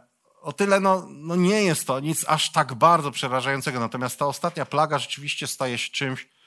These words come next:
co, co, co jest horrorem. Oto mają zginąć wszyscy pierworodni w Egipcie.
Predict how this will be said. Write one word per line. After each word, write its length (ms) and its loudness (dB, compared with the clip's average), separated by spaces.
co, 460 -4
co, 380 -8
co 200 -14
jest 160 -4
horrorem. 640 -2
Oto 480 0
mają 300 -2
zginąć 600 -6
wszyscy 600 -6
pierworodni 640 -4
w 60 -10
Egipcie. 480 -12